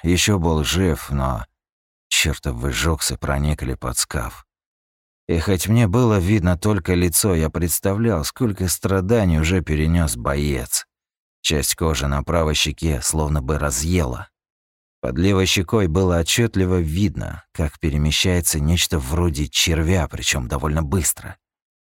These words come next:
Один глаз у бойца отсутствовал, я видел лишь пустую глазницу. Зато второй глядел на меня с немой мольбой во взгляде.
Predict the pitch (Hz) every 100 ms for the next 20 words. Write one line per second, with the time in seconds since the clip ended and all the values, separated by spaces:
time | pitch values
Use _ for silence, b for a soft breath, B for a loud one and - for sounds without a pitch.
0 | _ _ _ - 76 127 120 127 117 101
1 | 110 113 98 113 - - 71 - - 151
2 | 95 76 67 60 76 - - - - -
3 | 76 65 76 78 67 - - _ _ _
4 | _ _ _ - 71 76 78 - 80 92
5 | 71 71 85 78 71 71 69 - 80 78
6 | 82 78 71 71 64 69 65 67 73 76
7 | 64 62 64